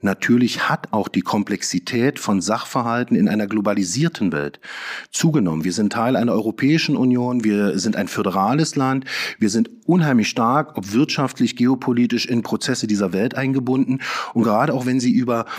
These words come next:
Lieferketten, über wirtschaftliche Zusammenhänge reden, es ist komplizierter geworden.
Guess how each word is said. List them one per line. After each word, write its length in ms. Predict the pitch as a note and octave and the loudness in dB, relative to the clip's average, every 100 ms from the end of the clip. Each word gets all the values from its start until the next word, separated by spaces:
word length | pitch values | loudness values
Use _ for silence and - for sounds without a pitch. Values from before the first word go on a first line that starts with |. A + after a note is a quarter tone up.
| - - - | -14 -10 -2
Lieferketten, 720 | B2+ F3+ D#3 - B2+ A#2 G#2+ | 2 2 0 -2 -4 0 2
über 360 | B2 A#2 A2+ A2+ | 4 2 0 0
wirtschaftliche 500 | D3+ D3+ - A2+ - | -2 -4 -4 -4 -2
Zusammenhänge 520 | A2+ G2+ G2 G2 F#2 | 0 0 -2 -2 -2
reden, 200 | G2 F#2 | -2 -2
es 220 | B2 - | -4 -6
ist 380 | - C#3 - - | -2 -4 -4 -4
komplizierter 720 | - G2+ - F2+ - G#2+ A#2 | 0 0 0 -2 -2 -2 0
geworden. 540 | A2 G#2 G#2+ A#2+ D3 | -2 -2 0 0 0